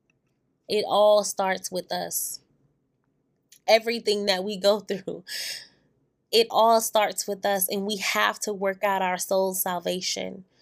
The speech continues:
because the spirit is already done. It's already in heaven.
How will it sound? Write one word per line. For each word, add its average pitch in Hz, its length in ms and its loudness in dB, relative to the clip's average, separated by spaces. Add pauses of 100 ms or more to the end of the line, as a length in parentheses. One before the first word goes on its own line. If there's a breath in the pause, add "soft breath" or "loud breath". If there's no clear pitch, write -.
(280 loud breath)
because 233 280 0
the 220 100 0
spirit 262 440 0
is 233 160 0
already 196 460 0
done. 185 400 -2
It's 185 180 -6
already 208 560 0
in 196 100 -4
heaven. 196 560 -2